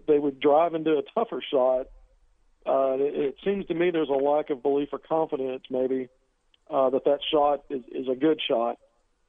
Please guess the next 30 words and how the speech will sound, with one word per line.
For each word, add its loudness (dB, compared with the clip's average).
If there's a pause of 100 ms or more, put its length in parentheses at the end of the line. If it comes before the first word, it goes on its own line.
(120)
And, 2
and 0
that 4
can 2
be 2
problematic 2
because, 0 (140)
you -4
know, 4
we 0
know 4
Nick -2
Smith -4
Junior 0
is -6
gonna 0
lead 0
this -4
team -4
in -4
scoring, 2
or 4
I 4
believe 2
he 0
will. 2 (680)
Uh, -2
will 4
he 4
also 0